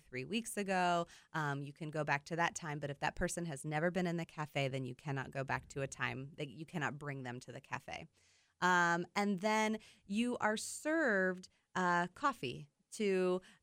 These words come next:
get you to the past. It's almost served as a type of ritual. They describe it that the, the steam rises and you kind of become one with the steam, and then you're transported back in time. Uh,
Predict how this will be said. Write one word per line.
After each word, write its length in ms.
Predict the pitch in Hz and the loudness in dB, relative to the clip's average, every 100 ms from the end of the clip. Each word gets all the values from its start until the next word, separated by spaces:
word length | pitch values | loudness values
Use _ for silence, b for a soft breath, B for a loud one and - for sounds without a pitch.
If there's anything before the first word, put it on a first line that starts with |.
| - | -8
get 220 | 165 190 - | 0 2 2
you 380 | 226 233 262 285 | 2 2 0 -2
to 60 | - | -2
the 80 | 247 | 0
past. 420 | 214 151 147 - | 4 4 4 0
It's 220 | 180 - - | -6 -6 -2
almost 320 | 175 185 190 | 0 2 2
served 300 | - 175 175 - | 2 4 4 0
as 220 | 170 165 | 0 2
a 180 | 170 170 156 - | 2 0 -2 -4
type 180 | 185 175 | -2 -2
of 220 | 175 156 | -4 0
ritual. 680 | 175 - 160 139 127 147 240 | 0 2 -2 0 2 2 0
They 120 | 160 | -2
describe 580 | 151 165 - - 160 160 | -2 -4 -4 0 0 2
it 160 | 165 - | 0 0
that 160 | 156 | -4
the, 160 | - 151 | -2 -2
the 80 | 160 | -2
steam 560 | - - 190 180 180 170 | -4 -4 0 2 0 0
rises 800 | 160 156 160 160 156 156 160 | -2 -2 -4 -2 -2 -2 -4
and 160 | 160 151 | -6 -6
you 100 | 165 | -6
kind 300 | 165 170 156 | -8 -12 -10
of 120 | 156 | -6
become 340 | 160 156 160 160 | -6 -6 -6 -4
one 180 | 151 | -4
with 120 | 156 147 | -4 -8
the 60 | |
steam, 460 | 151 - 151 139 143 | -8 -8 -6 -6 -8
and 80 | 135 | -8
then 140 | 139 | -6
you're 80 | 139 | -8
transported 640 | 139 156 151 - 139 156 | -8 -10 -12 -6 -4 -2
back 200 | 147 139 | -2 0
in 120 | 170 202 | 0 0
time. 340 | 147 131 185 B B B B _ | 2 2 0 B B B B _
Uh, 440 | 185 180 175 175 | 6 8 8 6